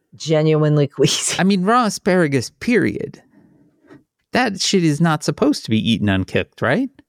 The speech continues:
Speaker 1: You can, you can shave it very, you can. You
Speaker 2: Oh,
Speaker 1: shave
Speaker 2: that's
Speaker 1: it.
Speaker 2: true. You can shave it. That's true.
Speaker 1: D-, but y-, you don't dip
Speaker 2: But
Speaker 1: that
Speaker 2: it's
Speaker 1: shit
Speaker 2: like,
Speaker 1: in salsa.
Speaker 2: it's like, it's like chewing on a twig if you're eating the
Speaker 1: It's
Speaker 2: whole thing.
Speaker 1: It's fibrous.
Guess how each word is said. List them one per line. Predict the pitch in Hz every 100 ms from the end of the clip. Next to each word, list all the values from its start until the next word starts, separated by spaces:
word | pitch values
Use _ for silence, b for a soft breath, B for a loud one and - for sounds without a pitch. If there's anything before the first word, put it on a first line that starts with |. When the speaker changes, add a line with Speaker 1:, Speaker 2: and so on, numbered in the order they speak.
| _ -
Speaker 1:
You | 196 262
can, | - - - _ _ _ _
you | 139
can | - -
shave | - - 170 185
it | 247 -
very, | 151 170 -
you | 240
can. | 190 143 165 _ _
You | 233 202
Speaker 2:
Oh, | 185
Speaker 1:
shave | 233 240
Speaker 2:
that's |
Speaker 1:
it. | -
Speaker 2:
true. | 95
You | 92 98
can | - 101
shave | - 95 90 85
it. | 87 _ _ -
That's | 107 -
true. | - 208
Speaker 1:
D-, | - - _ _ _ _ _ -
but | 214 -
y-, | 156 175
you | 185
don't | 277 269 -
dip | 185
Speaker 2:
But | 180
Speaker 1:
that | 160
Speaker 2:
it's | -
Speaker 1:
shit |
Speaker 2:
like, | 180 151
Speaker 1:
in |
salsa. | 190 170 -
Speaker 2:
it's | 208
like, | 175 131 - _ _ -
it's | 135
like | 156 160 143 _ _ -
chewing | - 190 180
on | 139
a |
twig | 107 - 202 180 110 107 - _
if | - 135
you're | 127 135
eating | 135
the | 110
Speaker 1:
It's |
Speaker 2:
whole | 113 160
thing. | - 95 90 107 - _ _
Speaker 1:
It's | 208 196
fibrous. | - 170 247 247 285 -